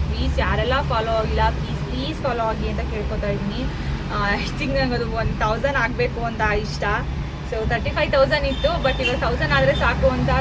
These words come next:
ತುಂಬಾ ಹಂಬಲಿಸ್ತಾ ಇದ್ದೀನಿ. So ಪ್ಲೀಸ್, ಪ್ಲೀಸ್ ತೌಸಂಡ್ ಆಗಕ್ಕೆ ಹೆಲ್ಪ್ ಮಾಡಿ. ಯಾರೆಲ್ಲ ಸಬ್ಸ್ಕ್ರೈಬ್ ಆಗಿಲ್ಲ, ಪ್ಲೀಸ್ ಸಬ್ಸ್ಕ್ರೈಬ್ ಆಗಿ. ಹಾಗೆ ಪ್ಲೀಸ್ ವಿಡಿಯೋಗೆ ಒಂದು ಲೈಕ್ ಮಾಡಿ. ಇದರಿಂದ ಏನಾಗುತ್ತೆ ಅಂತ ಅಂದ್ರೆ ಇನ್ನೂ ಸ್ವಲ್ಪ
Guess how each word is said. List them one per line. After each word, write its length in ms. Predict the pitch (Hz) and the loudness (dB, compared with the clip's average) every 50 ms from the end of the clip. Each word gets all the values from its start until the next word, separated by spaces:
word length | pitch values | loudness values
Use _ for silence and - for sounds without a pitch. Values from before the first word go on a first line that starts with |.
| 262 254 277 | 2 0 0
ತುಂಬಾ 320 | - - 247 254 269 277 294 277 | 0 0 0 0 0 2 2 2
ಹಂಬಲಿಸ್ತಾ 380 | 247 233 247 247 - - 240 233 220 | 0 0 0 0 0 2 2 2 0
ಇದ್ದೀನಿ. 240 | 208 214 214 - - - | 0 0 0 0 0 0
So 60 | 170 - - | 0 -2 -2
ಪ್ಲೀಸ್, 240 | - 156 - - - - - | -2 0 0 0 -2 -2 -2
ಪ್ಲೀಸ್ 240 | - - 185 - - - - - - | -2 -2 -2 -2 -2 -2 -2 0 2
ತೌಸಂಡ್ 400 | 226 214 214 247 254 262 254 247 240 - - 220 | 2 2 2 4 4 2 2 2 0 -2 -2 -2
ಆಗಕ್ಕೆ 300 | 208 196 226 - - 247 254 233 | -2 -2 -4 -2 -2 0 0 2
ಹೆಲ್ಪ್ 220 | 202 220 - - 233 | 0 0 0 -2 -2
ಮಾಡಿ. 200 | 220 214 226 262 - - - - - - 208 | -2 -2 -2 -4 -4 -6 -6 -6 -4 -2 2
ಯಾರೆಲ್ಲ 240 | 214 220 233 247 247 - - | 4 4 4 4 0 -2 -2
ಸಬ್ಸ್ಕ್ರೈಬ್ 400 | 226 - - - 269 269 269 254 233 | -4 -4 -2 2 4 4 4 6 4
ಆಗಿಲ್ಲ, 220 | 226 240 247 247 269 269 - - | 0 2 2 0 0 0 -2 -4
ಪ್ಲೀಸ್ 340 | 240 262 254 269 330 359 - 302 | -4 -2 -2 -2 -2 -2 -2 -2
ಸಬ್ಸ್ಕ್ರೈಬ್ 340 | - - - 262 240 233 233 226 | -2 0 0 0 0 0 0 0
ಆಗಿ. 140 | 233 277 285 247 | 0 0 2 2
ಹಾಗೆ 240 | 220 220 220 262 277 - 226 | 0 2 4 4 4 4 4
ಪ್ಲೀಸ್ 280 | 240 262 - - - - - - - - - - - 254 | 0 0 0 0 -2 -2 -2 -2 -2 -2 -2 0 0 0
ವಿಡಿಯೋಗೆ 260 | 277 294 339 381 392 349 320 | 0 2 2 2 2 2 0
ಒಂದು 100 | 302 277 247 | 2 4 4
ಲೈಕ್ 180 | 247 277 - - 269 | 4 4 2 2 2
ಮಾಡಿ. 120 | 262 269 269 | 4 6 6
ಇದರಿಂದ 220 | 262 269 262 285 294 277 262 | 6 4 2 4 4 4 2
ಏನಾಗುತ್ತೆ 400 | 269 294 294 269 277 269 262 254 247 240 | 2 2 2 2 2 2 2 2 -2 -2
ಅಂತ 120 | 240 233 233 226 | -2 -2 -2 0
ಅಂದ್ರೆ 140 | 226 262 285 269 | 0 0 0 2
ಇನ್ನೂ 160 | 254 - - - | 2 0 0 0
ಸ್ವಲ್ಪ 180 | - 285 - - | 0 0 0 0